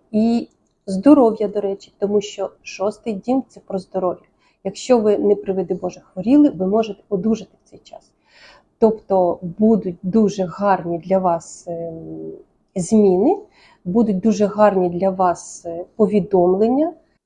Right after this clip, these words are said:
Ситуації складатися так будуть ближче до кінця серпня,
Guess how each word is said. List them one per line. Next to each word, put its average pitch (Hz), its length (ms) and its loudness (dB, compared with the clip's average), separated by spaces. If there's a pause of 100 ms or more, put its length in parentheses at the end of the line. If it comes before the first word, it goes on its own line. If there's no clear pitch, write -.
(160)
Ситуації 220 800 2
складатися 208 800 -2 (180)
так 202 300 2
будуть 226 480 4 (100)
ближче 190 560 0
до 190 140 0
кінця 202 380 0
серпня, - 520 -6